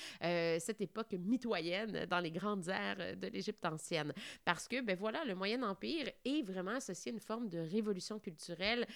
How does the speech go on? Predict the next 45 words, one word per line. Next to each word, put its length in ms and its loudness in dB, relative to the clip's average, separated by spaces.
euh, 640 2
parce 220 -4
que, 100 2
bon, 240 -2
on 80 -2
a 40 -2
une 100 -2
richesse 380 -2
de 80 0
documents 420 0
maintenant, 420 0
on 40 0
a 40 0
même 140 0
des 100 -4
chronologies, 800 0
même 140 -8
si 120 -6
elles 80 -2
ne 60 0
sont 120 -4
pas 80 -2
parfaites, 300 -4
qui 100 -4
nous 280 -4
aident 200 6
à 60 4
nous 160 0
replacer 480 0
dans 160 2
le 80 -2
temps, 320 2
et 360 4
on 540 -2
apprend 480 -4
s-, 300 -10
des 220 -8
choses 440 -6
sur 320 -6
à 40 -4
peu 100 -6
près 180 -6
plein, 160 -4
presque 400 -4
tout, 180 2